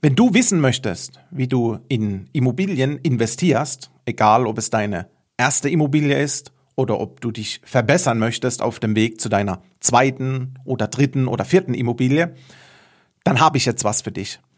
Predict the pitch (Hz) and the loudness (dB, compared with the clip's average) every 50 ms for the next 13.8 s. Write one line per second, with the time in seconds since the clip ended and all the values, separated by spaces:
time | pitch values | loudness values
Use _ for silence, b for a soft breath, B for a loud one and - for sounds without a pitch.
0 | b b b b b b b b b b b b b - - - 156 175 180 180 | b b b b b b b b b b b b b -6 -2 2 2 2 2 0
1 | - - 170 143 196 214 208 - - - - 135 127 156 - 113 131 135 - - | -2 -2 -2 0 -2 -2 -4 -6 -6 -4 -4 -2 0 2 2 2 2 0 0 -2
2 | 175 170 - 185 175 175 190 202 202 - - - - _ _ _ _ - 185 156 | -2 -2 0 -2 -4 -4 -4 -4 -4 -4 -4 -6 -8 _ _ _ _ 2 4 4
3 | 151 127 120 135 170 175 175 170 170 170 180 175 175 175 - - _ - - 110 | 4 2 0 -2 0 0 2 0 0 0 -2 -2 -4 -6 -10 -12 _ -4 -2 0
4 | 117 127 127 131 135 - - 127 120 127 - - - - 110 104 - - - 104 | 0 0 0 0 0 0 2 2 2 2 0 -2 -2 -4 -4 -4 -6 -6 -6 -6
5 | 98 95 104 92 92 92 b b b b b b b b b b - 139 160 165 | -6 -6 -6 -8 -10 -12 b b b b b b b b b b 0 2 4 4
6 | 165 156 160 - 160 143 135 131 120 113 113 123 131 135 170 180 190 185 - - | 4 2 2 2 2 2 2 0 -2 -4 -4 -2 2 4 4 4 2 0 -4 -10
7 | - _ _ _ _ _ - - - 147 190 202 190 - 208 - 156 151 147 147 | -14 _ _ _ _ _ -6 -2 -2 0 0 -2 -4 -6 -6 -4 -4 -2 -2 0
8 | 147 147 147 - 185 226 240 - _ _ _ - 139 131 131 123 117 117 113 107 | -2 -2 -2 -4 -8 -10 -12 -14 _ _ _ -10 -4 -2 0 0 0 0 -2 -4
9 | 107 - _ _ - 139 156 160 175 180 190 202 220 226 180 127 143 135 131 143 | -6 -10 _ _ 0 0 2 2 0 0 -2 -2 -4 -6 -4 -2 0 2 2 2
10 | 143 135 139 - - 123 123 - 160 156 147 156 165 180 190 - 123 - - 147 | 2 0 -2 -6 -4 -4 -2 -2 0 0 0 0 -2 0 0 0 0 0 2 2
11 | 135 151 190 220 - - - b b b b b b b b b b - 123 147 | 4 4 2 0 -4 -8 -10 b b b b b b b b b b -2 0 0
12 | - - - 147 135 - 131 127 - 107 95 - - - - 135 113 113 139 190 | 0 -2 -4 -4 -2 0 0 0 0 0 -2 -4 -6 -2 0 0 2 2 2 0
13 | - - - 123 - - 110 113 123 139 190 240 - - - - | 0 -2 -4 -4 -2 -2 -2 -2 -2 -2 -4 -6 -6 -8 -10 -12